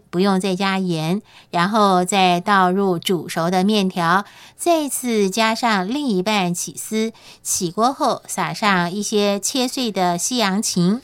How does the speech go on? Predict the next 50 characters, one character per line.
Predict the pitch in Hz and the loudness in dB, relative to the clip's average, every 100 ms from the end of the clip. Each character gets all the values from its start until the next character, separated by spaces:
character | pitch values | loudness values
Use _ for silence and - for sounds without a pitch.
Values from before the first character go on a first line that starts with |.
| - | -6
就 | 302 254 | -6 -6
可 | 180 170 | -6 -8
以 | 170 165 | -6 -6
了。 | 170 147 - _ _ _ - - - - - | -8 -10 -12 _ _ _ -20 -20 -20 -20 -16
不 | - 254 | -4 0
论 | 311 320 277 262 | 4 4 2 0
松 | - 311 320 | 0 -2 -2
露 | 311 247 | 0 0
面 | 262 262 220 | 2 2 0
或 | 202 214 | 0 0
穷 | 202 - 170 | 0 -2 -2
人 | 208 185 180 | 0 2 2
面， | 254 233 - - | 0 -2 -6 -8
做 | 311 262 | -2 0
法 | 226 175 147 156 | -2 -6 -6 -6
一 | 262 254 | -4 0
点 | 180 | 0
儿 | 185 | 0
也 | 165 | -2
不 | 190 | -2
麻 | 175 156 185 | -2 -2 -4
烦。 | - 165 190 _ - - - - - | -4 -6 -6 _ -20 -20 -20 -20 -6
一 | 233 233 | -2 2
是 | - 226 208 202 | 2 4 4 6
用 | 214 196 | 4 4
松 | 233 240 | 4 4
露， | 254 233 170 175 - | 4 2 2 -2 0
一 | 214 208 | 2 4
是 | 208 208 | 2 0
用 | 202 202 180 | 2 2 0
起 | - 156 | -4 -8
司， | - 233 233 240 _ | -6 -2 -4 -4 _
香 | - 294 285 | -4 -2 0
味 | 294 277 247 226 | 0 0 2 0
虽 | - 254 | -2 0
然 | 208 226 | 0 0
不 | 262 | 0
一 | 202 202 | -2 -2
样， | 277 240 - - | -2 -2 -6 -4
但 | 233 208 | 0 0
重 | 202 370 349 247 | 2 2 2 2
点 | 208 180 156 | 0 0 -2
是 | - 196 175 | -2 0 2
面 | 208 269 220 | 2 0 0
条 | 202 165 170 | 0 2 0
都 | 180 185 | 0 0
非 | 185 214 | 0 -2
常 | 208 180 | -4 -4
好 | 208 - | -4 -6
吃。 | - 220 214 | -6 -4 -4